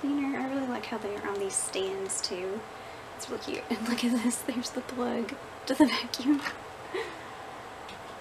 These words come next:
So those were the only two Hocus Pocus Pops that I could find. Um, they didn't have Winnie. We looked through every <laughs> single one of them and we couldn't find them, but I'll find her eventually.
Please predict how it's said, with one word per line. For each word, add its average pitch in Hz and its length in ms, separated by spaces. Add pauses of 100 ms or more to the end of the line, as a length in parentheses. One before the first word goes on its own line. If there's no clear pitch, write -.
(520)
So 277 200
those 320 200
were 415 100
the 370 200
only 269 240
two 262 220
Hocus 233 280
Pocus 214 320
Pops - 340
that 208 120
I 214 140
could 214 160
find. 208 580 (460)
Um, 240 120
they 240 120
didn't 233 240
have 220 240
Winnie. 208 340
We 202 120
looked 202 280
through 202 280
every 220 320
<laughs> - 0
single 220 300
one 190 140
of 196 80
them 196 200
and 196 100
we 185 80
couldn't - 260
find 90 260
them, 95 240
but - 140 (600)
I'll 214 100
find 170 280
her 175 120
eventually. - 560